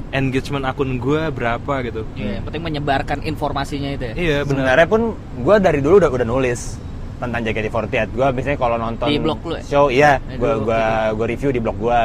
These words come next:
Speaker 3: gitu. Tapi setelah itu gua udah nggak pernah nulis lagi di blog gua. Nah, ketika gua tahu ma-, tahu Mamen, kayaknya mungkin ini pertama kalinya gua tahu ada platform web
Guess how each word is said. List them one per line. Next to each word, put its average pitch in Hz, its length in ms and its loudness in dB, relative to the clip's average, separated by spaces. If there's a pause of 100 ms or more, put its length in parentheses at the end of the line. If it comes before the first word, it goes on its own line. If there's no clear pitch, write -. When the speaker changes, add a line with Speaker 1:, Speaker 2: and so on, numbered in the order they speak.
Speaker 3:
gitu. 98 200 -4 (540)
Tapi 107 180 -4
setelah 156 260 2
itu 135 140 -2
gua 160 160 4
udah 139 120 4
nggak 120 100 -2
pernah 120 160 -2
nulis 117 220 -4
lagi 117 120 -2
di 117 120 -2
blog 131 180 0
gua. 139 220 4 (520)
Nah, 107 140 -6
ketika 113 240 -4
gua 113 140 0
tahu 113 160 0
ma-, 139 160 -2
tahu 127 160 0
Mamen, 147 380 2 (960)
kayaknya 160 260 -2 (320)
mungkin 156 240 0
ini 233 140 2
pertama 160 280 0
kalinya 151 240 2
gua 147 120 2
tahu 143 240 4
ada 131 280 0
platform 127 640 0 (260)
web 135 200 2